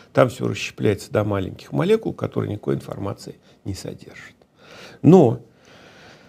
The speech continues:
что происходит у нас в случае с ковидом? Он проник в организм, там, через кишечник, через легкие, там, как угодно, и попал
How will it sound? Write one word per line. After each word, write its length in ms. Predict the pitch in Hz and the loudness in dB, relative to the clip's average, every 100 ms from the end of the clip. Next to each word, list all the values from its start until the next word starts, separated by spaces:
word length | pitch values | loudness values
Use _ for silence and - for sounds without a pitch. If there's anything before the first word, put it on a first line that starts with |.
| _ _ | _ _
что 220 | - 240 | 4 4
происходит 720 | 247 196 151 - 185 180 147 | 6 6 6 4 4 4 2
у 40 | 131 | 2
нас 340 | 127 147 147 - | 2 2 -2 -12
в 100 | - | -16
случае 600 | - 143 131 - 127 120 - - | 0 2 2 0 0 0 -4 -12
с 200 | - - | -10 -4
ковидом? 520 | - 113 95 76 - - _ _ _ | 0 0 -2 -12 -18 -20 _ _ _
Он 240 | - 226 233 | 4 4 4
проник 420 | 135 127 135 135 | 2 4 0 0
в 60 | |
организм, 560 | 123 113 113 95 95 120 | -2 2 2 2 -4 -8
там, 200 | - 110 | -10 -10
через 240 | - 190 | -2 -2
кишечник, 680 | - - - - - - - | -2 -8 -6 -8 -8 -12 -20
через 640 | - - 55 107 - - - _ - | -10 -6 -6 -8 -16 -20 -20 _ -10
легкие, 580 | - 110 98 - - | -2 0 0 -6 -16
там, 200 | - - | -12 -14
как 260 | - - - | -10 -10 -8
угодно, 420 | 120 - - _ _ _ - - - - - | -10 -10 -18 _ _ _ -20 -20 -20 -20 0
и 300 | 190 247 240 | 4 4 2
попал 580 | - 123 - 165 190 | 2 2 4 2 2